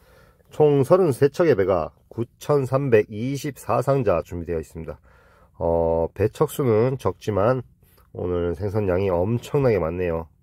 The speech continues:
이 뒤쪽으로 유자망도 열 척이 준비되어 있습니다.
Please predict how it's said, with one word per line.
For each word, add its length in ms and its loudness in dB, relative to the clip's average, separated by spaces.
이 60 -10
뒤쪽으로 600 -4
유자망도 880 0
열 160 -6
척이 640 -6
준비되어 460 -4
있습니다. 680 -4